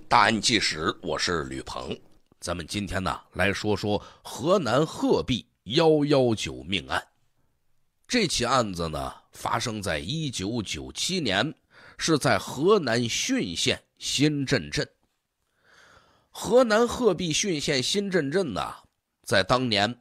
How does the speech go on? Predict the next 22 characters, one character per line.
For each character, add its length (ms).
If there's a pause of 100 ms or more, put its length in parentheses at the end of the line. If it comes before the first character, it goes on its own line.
(120)
有 260
这 140
么 100
一 220
个 340
烟 320
酒 240
批 260
发 240
部， 180 (380)
叫 240
什 140
么 80
呢？ 160 (300)
叫 260
金 240
满 340
楼。 460 (880)
谁 320
开 340
的 120
呢？ 300